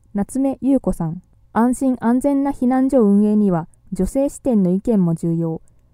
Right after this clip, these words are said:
さらに外国人など多様な人を受け入れられるように取り組んでいます。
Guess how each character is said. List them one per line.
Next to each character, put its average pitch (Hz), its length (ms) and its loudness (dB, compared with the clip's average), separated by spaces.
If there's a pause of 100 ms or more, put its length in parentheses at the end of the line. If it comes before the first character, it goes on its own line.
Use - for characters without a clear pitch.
(140)
さ 277 140 -4
ら 254 100 0
に 185 240 0
外 220 200 -2
国 311 240 -2
人 214 220 0
な 170 100 -2
ど 165 220 -6
多 214 120 -8
様 240 160 0
な 269 140 -2
人 285 240 -4
を 208 80 2
受 175 120 -6
け 208 100 -4
入 220 80 0
れ 226 80 -2
ら 233 120 -4
れ 254 100 -2
る 233 100 0
よ 185 120 0
う 170 40 0
に 160 120 -2
取 170 180 -4
り - 40 -10
組 214 200 2
ん - 20 2
で 170 60 -2
い 160 100 -4
ま 156 160 -4
す。 - 180 -18